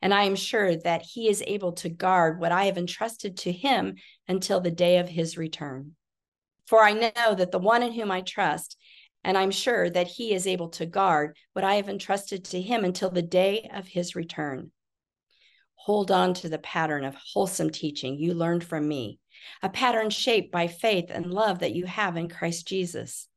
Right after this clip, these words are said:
Through the power of the Holy Spirit who lives within us, carefully guard this precious truth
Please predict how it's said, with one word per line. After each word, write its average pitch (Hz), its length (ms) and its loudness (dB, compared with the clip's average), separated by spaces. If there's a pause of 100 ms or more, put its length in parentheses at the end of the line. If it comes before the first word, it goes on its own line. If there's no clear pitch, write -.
(460)
Through 196 100 2
the 175 120 4 (120)
power 208 380 2
of 196 40 -4
the 190 140 2
Holy 185 320 0
Spirit 156 420 0
who 175 280 -6
lives 202 340 0
within 196 320 -4
us, 143 200 -6 (340)
carefully 240 480 -4
guard 185 400 0
this - 180 -6
precious 185 500 -4
truth 131 340 -4